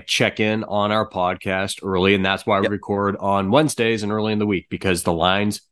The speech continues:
Speaker 1: they shift dramatically, which is what we saw in that, uh, matchup there. Keep going.
Speaker 2: All right, buddy. Those are your two wins. The thir-, the three losses, the Giants and Redskin or Commanders, whatever they are now, under thirty-seven and a half. That was a tough beat. The pick six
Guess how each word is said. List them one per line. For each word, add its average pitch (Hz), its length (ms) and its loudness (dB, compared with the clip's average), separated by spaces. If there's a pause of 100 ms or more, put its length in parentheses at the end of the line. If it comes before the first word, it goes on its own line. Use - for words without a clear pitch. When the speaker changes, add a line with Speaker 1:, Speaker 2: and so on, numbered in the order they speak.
(120)
Speaker 1:
they 95 220 2
shift - 400 0
dramatically, 85 580 -2
which 78 240 -8
is 80 220 -2
what 92 180 2
we 87 80 0
saw 90 300 4
in 85 80 -2
that, 85 280 -4 (360)
uh, 80 160 2
matchup 87 400 0
there. 76 240 -2
Keep 120 200 2
going. 80 300 2 (300)
Speaker 2:
All 110 100 4
right, 98 160 0
buddy. 87 160 -8
Those 110 240 0
are 123 40 -2
your 117 80 -4
two 127 180 0
wins. 120 320 0
The 104 100 -2
thir-, 120 320 2
the 104 140 4
three 120 240 2
losses, 117 420 2
the 101 100 -6
Giants 113 680 0
and 98 260 0
Redskin 95 800 2
or 82 160 0
Commanders, 90 920 0
whatever 90 240 -2
they 87 140 4
are 87 180 4
now, 85 360 -2
under 113 260 2
thirty-seven 110 580 2
and 101 100 -2
a 92 40 -4
half. 101 220 -2
That 117 240 4
was 85 120 -2
a 78 60 -8
tough - 380 -2
beat. 82 260 -8
The 82 80 -8
pick - 300 2
six - 500 -2